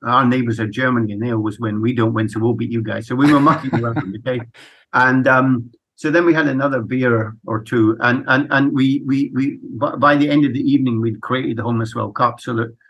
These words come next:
Speaker 1: why, why shouldn't every country come, um, and not just Scotland and Austria? And we made up of homeless people and so on, and we call it the Homeless World Cup.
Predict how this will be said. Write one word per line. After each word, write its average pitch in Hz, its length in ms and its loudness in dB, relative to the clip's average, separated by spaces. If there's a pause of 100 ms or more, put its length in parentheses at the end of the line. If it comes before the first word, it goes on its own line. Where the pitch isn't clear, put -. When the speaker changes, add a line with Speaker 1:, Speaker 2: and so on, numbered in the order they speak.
(240)
Speaker 1:
why, 123 320 2
why 127 220 0
shouldn't 117 360 -2
every 123 240 0
country 113 340 -4
come, 110 640 -2
um, 110 520 -2
and 110 220 -4
not 117 200 -2
just 117 200 -8
Scotland 113 380 -4
and 107 100 -6
Austria? 107 560 -6 (460)
And 110 240 -2
we 117 80 0
made 120 240 2
up 117 100 -8
of 113 100 -4
homeless 110 360 -4
people 104 360 -8
and 107 120 -6
so 107 180 -6
on, 104 260 -6 (600)
and 123 100 0
we 117 80 2
call 123 220 2
it 113 60 -4
the 110 80 -6
Homeless 113 260 -4
World 101 160 -8
Cup. 120 260 -2